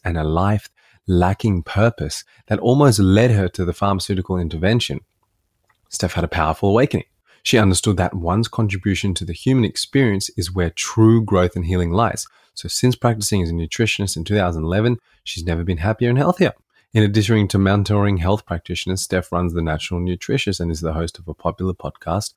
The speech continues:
Health, Happiness, and Humankind. By combining her signature pillars of health, happiness, and consciousness, Steph is transforming lives all over the globe. And your life can be transformed if it already isn't, or if it already is, I'm sure it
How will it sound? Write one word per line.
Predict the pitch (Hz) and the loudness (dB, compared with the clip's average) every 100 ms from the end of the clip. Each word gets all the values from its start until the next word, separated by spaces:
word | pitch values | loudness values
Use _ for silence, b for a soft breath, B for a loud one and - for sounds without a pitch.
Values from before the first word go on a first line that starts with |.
| _ _ _ | _ _ _
Health, | - 87 85 | -2 0 0
Happiness, | 78 76 85 80 82 | -6 -6 -6 -8 -10
and | 78 | -12
Humankind. | - 76 76 - 101 101 80 _ _ _ | -8 -8 -8 -4 0 0 -2 _ _ _
By | 85 | -10
combining | - 85 82 82 78 | -4 -2 0 -2 -4
her | 73 | -4
signature | - 135 123 107 | 0 2 2 -2
pillars | - 95 87 80 | 0 0 0 -2
of | 73 | -4
health, | 123 139 - _ _ _ _ | 0 0 0 _ _ _ _
happiness, | - 104 113 110 98 | -6 0 0 0 -2
and | 90 | 0
consciousness, | 120 123 - 135 - B B B B | 0 0 -2 -4 -4 B B B B
Steph | - 165 147 107 | -4 0 0 -2
is | |
transforming | - 90 78 - 82 80 | -2 -2 -2 -2 -2 0
lives | 76 76 76 | -2 -2 -2
all | 78 76 | -2 -2
over | 73 73 | -4 -6
the | |
globe. | 73 87 120 90 - _ _ _ _ _ - | -2 2 2 0 -8 _ _ _ _ _ -4
And | 82 78 76 71 | -2 0 -2 -6
your | - 85 80 | -6 -2 0
life | 76 - | 0 -4
can | 78 | -8
be | 76 | -8
transformed | - 71 - 82 78 | -6 -8 -4 -4 -4
if | 76 | -6
it | 80 - - | -12 -14 -6
already | 98 80 76 73 | -2 -2 -4 -2
isn't, | 113 92 90 - B - | 0 2 0 -2 B -4
or | 90 | -4
if | - | -4
it | 82 | -4
already | 87 78 80 | -2 -2 -2
is, | 101 85 | -2 0
I'm | 82 | -2
sure | - | -4
it | 78 | -6